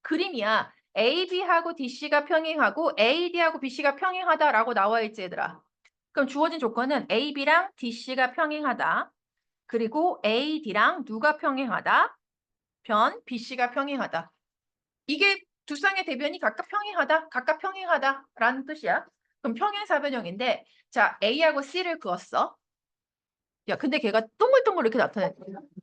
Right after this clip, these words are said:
동글동글 나타냈다는 건 얘하고 얘하고 각의 크기 같다는 소리지. 왜 같아? 얘 어떻게 저거, 저거하고 같다, 같다 우길 수 있었을까? 맞아. 근데 얘들아, 봐봐.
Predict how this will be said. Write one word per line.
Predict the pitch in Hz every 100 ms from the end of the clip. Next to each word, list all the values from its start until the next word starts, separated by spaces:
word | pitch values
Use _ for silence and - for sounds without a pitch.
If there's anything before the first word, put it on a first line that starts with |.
| _ _ _ _ _
동글동글 | 392 440 440 427 403
나타냈다는 | 226 214 330 330 320 294
건 | 285 208
얘하고 | 233 269 240
얘하고 | 220 226
각의 | 233 233 269
크기 | -
같다는 | 247 185 220 220
소리지. | 226 175 - - _ _ _ _ _ _
왜 | 170
같아? | 226 302 208 247 - _ _ _ _ _ _ _ _ _ _ _ _ _ _ _ _ _ _ _ _ _ _ _ _ _ _ _ _ _ _ -
얘 | 269
어떻게 | 214 214 381 370
저거, | 269 240 220 214
저거하고 | 233 240 233
같다, | 214 - 254
같다 | 233 220
우길 | 190 190
수 | 208 165
있었을까? | 160 160 156 254 175 _ _ _ _ _ _ _ _ _ _ _ _ _ _ _ _ _ _ _ _ _
맞아. | 202 175 135
근데 | 143 311 330 349 339
얘들아, | 233 277 294 294 220
봐봐. | 220 214 -